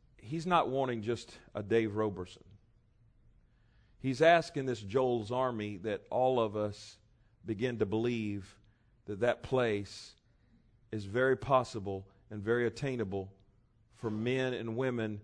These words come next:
who will spend times in presence and in seeking him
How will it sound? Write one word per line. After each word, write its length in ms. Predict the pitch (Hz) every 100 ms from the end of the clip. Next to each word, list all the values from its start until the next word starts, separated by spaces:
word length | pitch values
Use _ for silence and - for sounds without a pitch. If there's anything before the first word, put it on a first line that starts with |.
| - _ _
who 140 | -
will 120 | 113
spend 440 | 107 - 123 113 107
times 760 | - 139 135 117 110 107 - - _ _ _ _ _ _
in 120 | 113
presence 760 | 98 - 135 107 110 - - - _ _ _ _ _ _ _ _
and 120 | 113
in 100 | 110
seeking 540 | 101 - 147 143 131 113
him 400 | 107 101 98